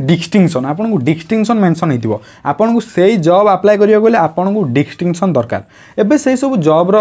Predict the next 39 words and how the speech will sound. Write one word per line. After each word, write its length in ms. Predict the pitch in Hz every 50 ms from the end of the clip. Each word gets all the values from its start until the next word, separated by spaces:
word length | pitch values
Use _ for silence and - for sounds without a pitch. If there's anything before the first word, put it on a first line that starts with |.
| 202 190
ଯେଉଁ 100 | 185 196
ରହିଲା 280 | 175 143 143 156 175 196
ପ୍ରିଫରେନ୍ସ 500 | 196 - 147 127 - - 175 190 185 180 -
କମ୍ 280 | - 135 139 151 170
ମିଳୁଛି, 300 | 170 170 175 175 175 214 233 - - - - - - _ _ -
ତ 40 | 269
ଆପଣ 260 | 233 190 - - 233 233 240
ଯଦି 180 | 233 208 240
ଡିଷ୍ଟିଂସନ୍ 640 | 196 143 147 - - - 208 208 202 185 226 190 151
ରଖୁଛନ୍ତି 420 | 139 - - 180 175 190 196 202
ଦେନ୍ 220 | 175 170 170 180
ଏଇଟା 140 | 185 185 190
ଫ୍ୟୁଚରରେ 460 | 185 - 147 139 135 - - 165 180
ଭଲ 240 | 175 127 98 123 120 117
ହେବ। 180 | 110 107 98 85 - - _ _ - - - _
ଆଉ 260 | 185 202 240 269 254 247 - -
କୁହାଯାଉଥିଲା 480 | 185 202 208 214 214 214 208 226 214
ମଝିରେ 320 | 196 175 165 160 175 214 202
ଡିଷ୍ଟିଂସନ୍ଟା 760 | 185 160 131 127 127 - - - 185 185 180 196 190 196 202
ଉଠିଯିବ 420 | 156 139 127 120 - 175 165 180 185
ବୋଲି, 240 | 175 180 180 190 233 - - - _ _ _ -
ତ 20 | 214 -
ଏବେ 240 | 156 147 151 196 214
ପର୍ଯ୍ୟନ୍ତ 360 | - 202 185 170 190 202 214
ଡିଷ୍ଟିଂସନ୍ 540 | 214 190 180 170 - - 190 185 196 202 196
ଚାଲିଛି, 380 | 190 185 160 165 180 165 180 214 214 - - _ _ 151
ମୋତେ 240 | 156 160 - - 190
ବି 80 | 196
ଡିଷ୍ଟିଂସନ୍ 460 | 170 185 175 - 196 190 180 202 196
ମିଳିଛି 320 | 190 175 175 185 175 190 196
ଫାଷ୍ଟ, 320 | - - 170 165 160 165 - -
ଫାଷ୍ଟ 200 | 160 156 156 -
କ୍ଲାସ୍ 180 | - 190 185 185 214
ୱିଥ୍ 120 | 190 160
ଡିଷ୍ଟିଂସନ୍, 480 | 160 175 165 - 185 175 175 202 240 247 - - _ _ _ _ _ _ _ _ _ _ _ _ _ _ _ _ _ -
ତ 40 |
ଆପଣଙ୍କୁ 400 | 160 151 - - 185 190 185 185
ବି 60 | 202 190
ମିଳିପାରିବ। 460 | 165 160 170 175 170 185 185 196